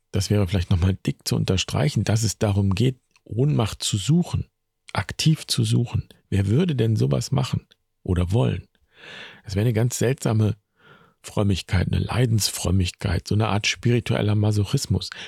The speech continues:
Niemand wünscht sich Ohnmacht. Und Ohnmacht kommt vor. Das ist eine reale Erfahrung.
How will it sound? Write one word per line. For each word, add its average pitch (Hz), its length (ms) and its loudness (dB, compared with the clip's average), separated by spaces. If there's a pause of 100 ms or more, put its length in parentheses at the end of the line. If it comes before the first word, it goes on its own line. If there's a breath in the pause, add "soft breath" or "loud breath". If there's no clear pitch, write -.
(140 loud breath)
Niemand 135 580 2
wünscht 139 400 0
sich 101 300 -4 (640)
Ohnmacht. 95 760 -2 (1600)
Und 156 580 -2 (1300)
Ohnmacht 107 420 0
kommt 107 220 0
vor. - 400 -2 (340)
Das 87 160 -2
ist - 100 -6
eine 92 140 2
reale 98 360 0
Erfahrung. 104 600 -4